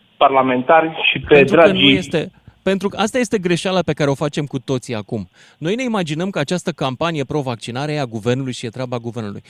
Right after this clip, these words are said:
Speaker 2: Nu, dragă Vasile, e treaba noastră a tuturor. Eu mi-asum chestia asta, deci nu mă plătește Câțu, nu-mi dă bani Orban, nu mă interesează, nu am fost plătit nicio campanie. Am făcut, uh, un videoclip pentru colonelul Gheorghiță, doar că m-a sunat.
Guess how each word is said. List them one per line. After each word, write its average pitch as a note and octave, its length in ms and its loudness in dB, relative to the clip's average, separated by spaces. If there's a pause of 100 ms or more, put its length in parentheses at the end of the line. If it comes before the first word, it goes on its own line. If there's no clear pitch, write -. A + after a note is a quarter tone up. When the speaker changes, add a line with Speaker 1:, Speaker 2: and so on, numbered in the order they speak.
(180)
Speaker 2:
Nu, G#3 100 -6
dragă G#3 260 -4
Vasile, F3 340 -6
e E3 60 -4
treaba F3+ 300 -4
noastră F3 260 -4
a - 20 -4
tuturor. D#3+ 420 -2 (260)
Eu G#3+ 220 -2
mi-asum A3 400 -2
chestia G3+ 340 -4
asta, F3+ 160 -4
deci D3 200 -4
nu G3+ 140 -4
mă C4 140 -2
plătește A3 400 -2
Câțu, G#3 340 -4
nu-mi A3+ 200 -2
dă A3 100 -2
bani A3 280 -2
Orban, F#3+ 360 0 (280)
nu F#3+ 180 0
mă C#4+ 160 2
interesează, A#3+ 840 0 (100)
nu A#3 260 -2
am C#4 80 2
fost B3+ 280 -2
plătit A#3 420 -6
nicio B3+ 300 -2
campanie. A3+ 460 -4
Am G3+ 80 -2
făcut, F#3+ 400 -10
uh, G#3+ 240 -4
un G3+ 120 -6
videoclip G#3+ 600 -2 (280)
pentru G#3 240 -2
colonelul G#3+ 460 0
Gheorghiță, G#3+ 480 -2
doar D4 300 0
că C#4+ 100 -6
m-a C4+ 140 -2
sunat. C4 360 -2